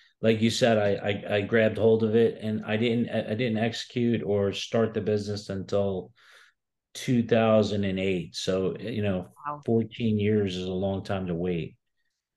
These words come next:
Speaker 1: you know, for something you're
Speaker 2: Absolutely.
Speaker 1: really excited about. Yeah, yeah.
Speaker 2: Yeah. So when you, when you had that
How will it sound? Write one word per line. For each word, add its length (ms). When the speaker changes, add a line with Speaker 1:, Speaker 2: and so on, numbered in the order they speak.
Speaker 1:
you 80
know, 100
for 120
something 320
you're 80
Speaker 2:
Absolutely. 200
Speaker 1:
really 120
excited 480
about. 420
Yeah, 300
yeah. 320
Speaker 2:
Yeah. 380
So 360
when 400
you, 640
when 220
you 100
had 320
that 240